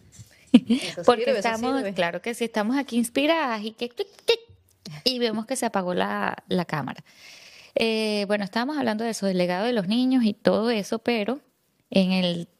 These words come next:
Speaker 2: esperando el proceso de enfriamiento de mi cámara,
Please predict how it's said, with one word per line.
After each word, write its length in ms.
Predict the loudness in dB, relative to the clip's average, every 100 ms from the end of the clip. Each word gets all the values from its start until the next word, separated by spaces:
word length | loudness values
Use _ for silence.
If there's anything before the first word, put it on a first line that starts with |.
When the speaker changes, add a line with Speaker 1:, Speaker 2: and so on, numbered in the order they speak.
| _
Speaker 2:
esperando 840 | 0 0 -2 -2 -4 -2 0 0 0
el 140 | -2
proceso 440 | -2 0 0 2 2
de 120 | 2
enfriamiento 720 | -2 -2 0 0 0 -4 -2
de 100 | 2
mi 100 | 2
cámara, 460 | 2 2 2 -2